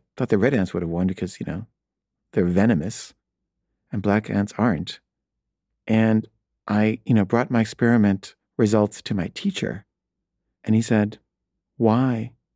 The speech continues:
do the black ants win?" And I was like, "How should I know?" And he was like, "Well, think about it." And I, I thought about it, and I was like, "I have no idea."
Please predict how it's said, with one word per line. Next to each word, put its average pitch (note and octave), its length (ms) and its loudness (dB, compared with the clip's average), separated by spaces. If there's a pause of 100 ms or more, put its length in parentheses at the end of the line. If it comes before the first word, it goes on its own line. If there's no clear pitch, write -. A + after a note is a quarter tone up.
(320)
do - 80 -6
the G2+ 100 -6
black G2+ 280 -2
ants F#2+ 340 -6
win?" A#2 320 -4 (2750)
And F2+ 100 -8
I - 20 -4
was F#2+ 140 -8
like, - 340 -12 (920)
"How G#2 140 -6
should G2+ 180 -4
I A#2+ 80 2
know?" G2+ 240 -6 (1800)
And F#2 80 -4
he - 20 0
was F#2+ 120 -4
like, F2 160 -8
"Well, F#2 100 -6
think D3 220 -8
about - 220 -10
it." - 300 -20 (1700)
And G2 140 -2
I, F#2+ 120 -4 (120)
I - 80 -10
thought A2 240 -6
about G#2 260 -2
it, - 40 -2
and G2+ 100 -2
I - 40 -6
was - 80 -20
like, - 220 -10 (680)
"I B2 100 4
have C3 180 4
no D#3 180 6
idea." C#3 520 4